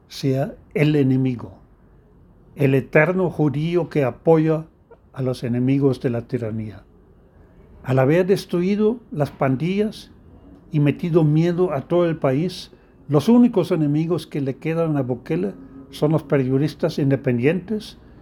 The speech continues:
y los defensores de derechos humanos. A pesar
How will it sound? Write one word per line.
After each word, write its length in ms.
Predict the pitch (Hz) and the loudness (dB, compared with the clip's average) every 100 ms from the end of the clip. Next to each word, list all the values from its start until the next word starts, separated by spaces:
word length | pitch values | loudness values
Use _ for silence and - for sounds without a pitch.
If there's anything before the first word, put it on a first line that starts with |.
| - - | -20 -6
y 80 | 160 | 0
los 180 | 151 - | 2 2
defensores 920 | 143 - 123 120 151 147 151 - - - - - | 0 0 -4 2 4 4 0 -8 -20 -20 -20 -12
de 160 | 135 143 | 0 0
derechos 560 | 131 127 131 - 139 - | 2 0 -4 -4 -8 -4
humanos. 600 | 127 120 107 98 - - _ _ - - - - - - - - | -4 -6 -10 -18 -20 -20 _ _ -20 -20 -20 -20 -20 -20 -20 -8
A 120 | - - | -8 -2
pesar 600 | 131 - 170 208 220 | -4 2 2 2 -4